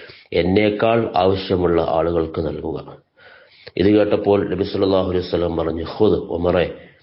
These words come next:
ഈ സമ്പത്ത് നീ പിടിക്കുക, നീ വാങ്ങുക.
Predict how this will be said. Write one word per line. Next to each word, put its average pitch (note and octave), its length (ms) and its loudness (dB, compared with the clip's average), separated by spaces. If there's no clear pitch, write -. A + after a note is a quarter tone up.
ഈ F2+ 60 -2
സമ്പത്ത് F2 720 0
നീ F2 360 0
പിടിക്കുക, F#2 520 2
നീ F2 140 0
വാങ്ങുക. E2+ 520 2